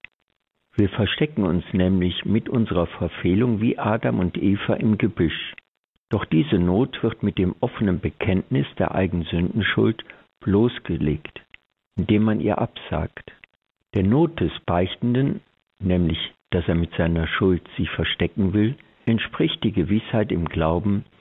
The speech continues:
dass Gott in seinem Sohn schon längst dem Sünder verziehen hat und dass ich es deshalb wagen darf, sozusagen aus dem Gebüsch herauszukommen, um mich vor Gott so zu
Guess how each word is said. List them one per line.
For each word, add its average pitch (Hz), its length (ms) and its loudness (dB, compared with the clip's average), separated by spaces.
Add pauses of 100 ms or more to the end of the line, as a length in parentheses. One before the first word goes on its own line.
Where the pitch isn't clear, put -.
(220)
dass 104 200 0
Gott 156 220 0
in 117 140 2
seinem 95 400 0
Sohn 113 320 2
schon 98 240 -2
längst 101 400 0
dem 104 160 2
Sünder 101 320 2
verziehen 80 640 -2
hat 78 140 -4 (580)
und 87 140 -2
dass 85 140 0
ich 82 160 2
es 87 80 -2 (120)
deshalb 92 460 0
wagen 104 340 0
darf, 76 220 -2 (500)
sozusagen 98 400 0
aus 107 220 0
dem 101 160 0
Gebüsch 120 400 0
herauszukommen, 85 920 -2 (380)
um 98 160 0
mich 92 200 0
vor 92 160 0
Gott - 240 -2 (100)
so 101 180 2
zu - 260 -6